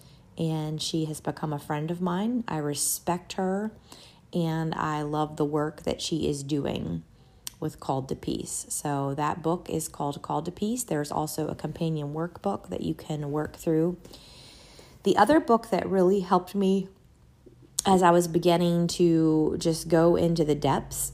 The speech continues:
of everything that I've walked through is a book by Natalie Hoffman. It's called Is It Me? Making Sense of Your Confusing Marriage, A Christian Woman's Guide to Hidden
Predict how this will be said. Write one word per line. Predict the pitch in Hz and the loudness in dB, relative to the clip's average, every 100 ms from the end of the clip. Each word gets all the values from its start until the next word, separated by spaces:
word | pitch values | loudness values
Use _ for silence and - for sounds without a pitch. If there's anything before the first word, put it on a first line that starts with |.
| - | -2
of | 175 | 2
everything | 156 156 180 170 | 4 4 2 2
that | 165 147 | 2 0
I've | 147 | 0
walked | 151 151 - | 0 0 0
through | 202 220 262 - - - - - - - - - - - | 2 4 2 -4 -20 -20 -20 -20 -20 -20 -20 -20 -14 -2
is | - 196 | 2 4
a | 196 | 4
book | 220 226 | 4 2
by | - 175 | 2 4
Natalie | 165 151 151 156 | 4 0 0 0
Hoffman. | 160 170 196 - - - - - - - - - | 0 -2 -4 -8 -12 -12 -16 -20 -20 -20 -20 -8
It's | 180 - | -6 -2
called | - 175 170 170 | 4 6 4 4
Is | 190 202 | 4 6
It | 247 - | 4 2
Me? | 185 165 151 196 254 - - - - - | 0 0 2 0 -2 -8 -20 -20 -20 2
Making | 185 180 180 170 | 4 4 4 2
Sense | - 214 226 | 2 2 2
of | 208 | 2
Your | 175 | 2
Confusing | 165 175 170 156 147 151 147 | 2 0 0 0 0 -2 -2
Marriage, | 135 143 160 180 - | -2 -2 -2 -4 -4
A | 170 | -2
Christian | - 220 - 226 | 0 0 2 2
Woman's | 202 175 165 156 | 2 2 0 -2
Guide | 151 147 147 147 | -2 0 -2 -4
to | 165 | -8
Hidden | 156 180 180 202 | -2 -2 0 -2